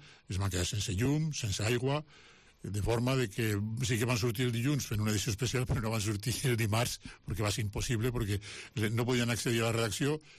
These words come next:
i la, la rotativa va quedar ino-, i, inservible, no?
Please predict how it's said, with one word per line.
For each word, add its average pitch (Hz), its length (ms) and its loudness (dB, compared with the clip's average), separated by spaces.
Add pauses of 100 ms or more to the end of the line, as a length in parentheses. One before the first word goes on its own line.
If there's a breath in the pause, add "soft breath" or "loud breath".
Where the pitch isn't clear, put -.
(200 loud breath)
i 110 140 0
la, 104 320 0
la 101 220 2
rotativa 101 420 2
va 104 80 -2
quedar 110 260 2 (400 loud breath)
ino-, 104 240 0
i, 110 320 -2
inservible, 98 560 0
no? 107 160 -2